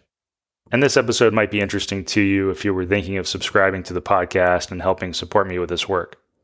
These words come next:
With a subscription, you get ad-free episodes, bonus content, get to collaborate with me on creating interview questions, and a few more things. But the people who subscribe mainly do it because they appreciate the work I'm doing and want to encourage me to do more of it.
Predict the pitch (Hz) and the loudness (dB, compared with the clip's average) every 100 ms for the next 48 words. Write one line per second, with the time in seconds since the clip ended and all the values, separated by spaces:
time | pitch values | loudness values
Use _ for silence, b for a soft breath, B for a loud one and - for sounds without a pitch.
0 | _ _ _ _ _ 107 113 101 - 123 | _ _ _ _ _ 0 2 0 0 2
1 | 120 - 113 110 95 95 95 95 92 98 | 2 2 0 0 0 2 4 4 2 0
2 | 92 101 98 - 101 98 92 - 95 95 | 0 0 0 2 4 2 0 -2 0 0
3 | - - 98 92 - 95 92 _ _ _ | -4 0 0 0 0 -2 -2 _ _ _
4 | _ 120 107 98 101 98 98 98 95 92 | _ -2 0 2 4 4 4 2 0 -4
5 | 98 98 95 90 101 92 92 95 92 92 | -4 -4 -4 -2 0 0 0 -4 -4 -4
6 | - 92 - 95 87 - 113 107 113 95 | 0 0 0 -8 -8 -4 -4 0 0 2
7 | 87 90 80 - - _ _ _ _ _ | 0 -2 -10 -12 -18 _ _ _ _ _
8 | _ - 104 117 156 139 113 101 95 - | _ -4 0 2 4 4 4 0 0 2
9 | 101 101 95 101 101 95 95 95 90 92 | 4 4 4 2 2 2 2 2 2 0
10 | 98 87 95 90 107 90 - 92 90 90 | 0 0 0 0 2 0 0 -2 0 2
11 | 98 98 95 98 98 90 87 95 95 90 | 2 2 0 2 2 0 -4 -4 -2 -2
12 | 85 - 101 90 92 85 92 87 87 87 | -2 2 2 0 -4 -4 -4 -2 0 0
13 | 82 80 | 0 -4